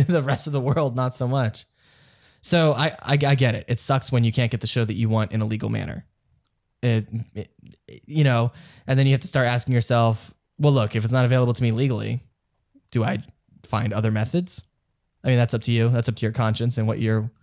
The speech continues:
what you feel is right. So I understand it. I, but like I was saying, though, I will say if it not, if not for the podcast,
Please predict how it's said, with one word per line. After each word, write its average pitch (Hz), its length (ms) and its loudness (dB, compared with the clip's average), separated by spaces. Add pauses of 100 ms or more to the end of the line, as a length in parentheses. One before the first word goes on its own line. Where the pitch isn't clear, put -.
(440)
what 98 140 -4
you 117 80 -2
feel 123 180 2
is 107 100 0
right. 110 320 2 (680)
So 123 360 2
I 175 100 0
understand 147 320 2
it. 113 60 -2
I, 139 120 2
but 139 240 0
like 143 120 2
I 147 60 4
was 143 140 2
saying, 139 240 2
though, 123 80 4
I 120 140 2
will 131 140 4
say 131 220 2
if 117 140 0
it 120 60 -2
not, 127 200 -2
if 127 100 -4
not 143 140 2
for 143 60 -2
the 127 80 0
podcast, 127 440 0